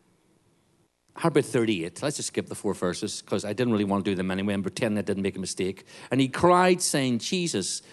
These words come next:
thy Son of God, have mercy on me." And they went before him, rebuked him, that he should hold his peace. But he cried even the more, "Thy Son of David, have mercy on me." And Jesus stood and commanded him to be brought unto him. When he was come near, he asked him, saying, "What will you that I shall do unto you?"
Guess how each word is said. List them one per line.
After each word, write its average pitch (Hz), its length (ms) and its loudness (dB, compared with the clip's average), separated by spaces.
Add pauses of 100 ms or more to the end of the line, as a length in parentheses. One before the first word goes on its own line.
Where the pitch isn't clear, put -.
thy 117 120 2
Son 156 300 2
of 127 140 0
God, 120 280 2
have 107 140 0
mercy 123 300 0
on 139 100 -2
me." 110 220 0 (300)
And 117 140 2
they 170 100 8
went 160 240 4
before 139 320 4
him, 123 340 0
rebuked 180 500 0
him, 104 240 -2 (200)
that 131 80 0
he 156 60 6
should 151 160 2
hold 165 240 6
his 135 120 0
peace. 185 300 0
But 180 80 2
he 220 80 4
cried 151 400 2
even 139 200 2
the 127 60 2
more, 135 280 4 (200)
"Thy 123 120 4
Son 170 240 2
of 131 120 0
David, 147 260 4
have 120 140 0
mercy 143 360 2
on 143 100 0
me." 117 220 0 (180)
And - 100 -2
Jesus 208 320 2
stood 160 220 6
and 156 80 2
commanded 135 400 2
him 143 80 2
to 135 40 -2
be 131 100 0
brought 117 260 4
unto 123 160 -2
him. 135 220 0 (180)
When 156 140 4
he 175 60 10
was 160 120 8
come 135 220 4
near, 131 120 4
he 123 80 4
asked 113 280 0
him, 123 100 0
saying, 117 360 -2 (180)
"What 170 180 8
will 175 160 8
you 151 160 6
that 127 140 4
I 117 240 2
shall - 200 0
do 113 240 2
unto 104 260 0
you?" 107 240 0